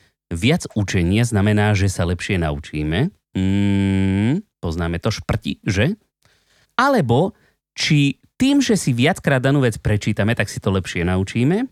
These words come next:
Alebo sa ešte pozrieme na také jedno veľmi, veľmi, ehm, obľúbené, povedzme, aj keď, e, také polovičné úvodzovky teraz, e, ukazujem vo vzduchu, takzvané pravidlo desať tisíc hodín. <laughs>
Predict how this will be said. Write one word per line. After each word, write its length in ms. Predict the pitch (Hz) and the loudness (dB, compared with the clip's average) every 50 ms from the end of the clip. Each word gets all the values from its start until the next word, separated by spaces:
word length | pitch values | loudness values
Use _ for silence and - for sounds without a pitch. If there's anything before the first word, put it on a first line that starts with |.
| _ - _ _ _ _ _ _ _ - | _ -20 _ _ _ _ _ _ _ -2
Alebo 260 | 190 233 247 254 233 254 | 0 0 0 2 0 0
sa 140 | - - | 0 0
ešte 240 | - 151 131 - 165 | -2 -2 0 -2 -2
pozrieme 400 | - - 160 160 175 170 160 160 | -2 0 0 0 2 2 2 2
na 160 | 147 135 131 | 2 2 0
také 320 | - 160 165 - - 113 117 | 0 0 -2 0 0 0 2
jedno 260 | 135 139 143 123 107 | 2 2 2 2 2
veľmi, 760 | 104 113 123 131 131 123 120 117 113 110 107 104 107 107 _ - | 2 2 2 2 2 2 2 2 2 2 2 0 0 -2 _ -6
veľmi, 500 | 101 87 107 120 135 139 120 110 107 101 95 98 - _ _ _ - | -4 -2 -2 0 0 0 0 0 0 0 -2 -2 -4 _ _ _ -8
ehm, 640 | - 87 82 80 78 78 78 78 76 76 73 71 67 _ - - - - - _ _ _ _ _ _ _ _ _ _ _ _ _ _ - | -6 -4 -4 -4 -4 -4 -6 -8 -10 -10 -12 -14 -16 _ -20 -20 -20 -20 -20 _ _ _ _ _ _ _ _ _ _ _ _ _ _ 0
obľúbené, 720 | - 214 220 185 196 185 160 131 127 110 110 113 113 104 | 2 2 2 4 2 2 4 4 2 2 2 2 0 0
povedzme, 560 | 113 110 107 110 107 95 95 98 110 127 151 - _ _ _ _ | 0 0 0 0 0 0 0 0 0 0 0 -2 _ _ _ _
aj 140 | - 113 101 | -4 -2 -2
keď, 160 | 90 - 92 85 | -2 -4 -8 -10
e, 240 | - _ - 101 87 80 85 - | -10 _ -4 -4 -4 -2 -4 -6
také 320 | - 104 - - 104 92 | -6 -8 -6 -6 -6 -6
polovičné 560 | - _ - 143 143 143 120 117 110 - - 98 101 | -8 _ 0 2 2 2 2 0 0 -2 -2 0 0
úvodzovky 400 | 92 101 95 98 95 92 - 117 | 0 0 0 0 -2 -4 -4 -4
teraz, 320 | 101 101 104 107 104 - | -4 -4 -4 -4 -4 -4
e, 320 | 95 95 92 92 92 92 90 | -4 -4 -2 -2 -2 -2 -4
ukazujem 320 | 90 - 107 101 107 107 | -4 -6 -6 -4 -4 -4
vo 160 | 104 110 110 | -4 -4 -4
vzduchu, 400 | 107 117 135 - - 202 220 208 _ _ _ _ _ _ | -4 -4 -4 -2 -2 -4 -4 -4 _ _ _ _ _ _
takzvané 400 | - 156 165 185 190 180 156 113 | -4 -4 -2 0 0 0 0 0
pravidlo 560 | - 120 120 127 123 113 107 113 107 90 - - | 0 0 0 2 0 0 0 0 -2 -2 -4 -8
desať 600 | 95 85 - 120 123 - - 101 95 - - - - | -10 -6 -2 -2 -2 -2 -2 -4 -4 -4 -6 -12 -16
tisíc 440 | - - 80 - 95 90 80 - | -12 -12 -10 -8 -6 -6 -6 -6
hodín. 520 | - - 78 82 76 69 65 64 62 - - | -6 -4 -4 -4 -6 -6 -10 -18 -18 -18 -16
<laughs> 40 | - | -10